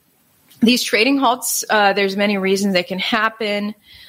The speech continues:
Um, trading can be halted due to tech issues, too many people overloading the system, the system not being able to handle traffic, or if there's some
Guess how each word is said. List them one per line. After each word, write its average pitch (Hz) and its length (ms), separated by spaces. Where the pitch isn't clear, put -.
Um, 185 540
trading 226 580
can 196 480
be 180 300
halted 170 460
due 156 200
to - 60
tech 254 360
issues, 214 760
too 208 180
many 185 200
people 185 400
overloading 170 480
the 170 60
system, 208 680
the 180 80
system 185 380
not 175 180
being 180 160
able 170 160
to 175 60
handle 175 380
traffic, 196 500
or 190 240
if 190 140
there's 180 260
some 180 220